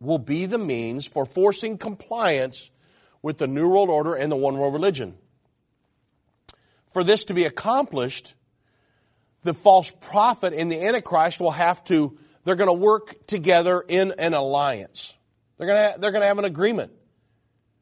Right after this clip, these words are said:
Most of the world will think that this plan is good and they're going to embrace it. The Bible says,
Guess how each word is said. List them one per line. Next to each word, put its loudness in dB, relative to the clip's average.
Most 4
of 2
the 2
world 2
will 0
think -4
that -8
this -4
plan -2
is -6
good -2
and -6
they're -4
going -2
to -2
embrace -2
it. -12
The -14
Bible 0
says, -6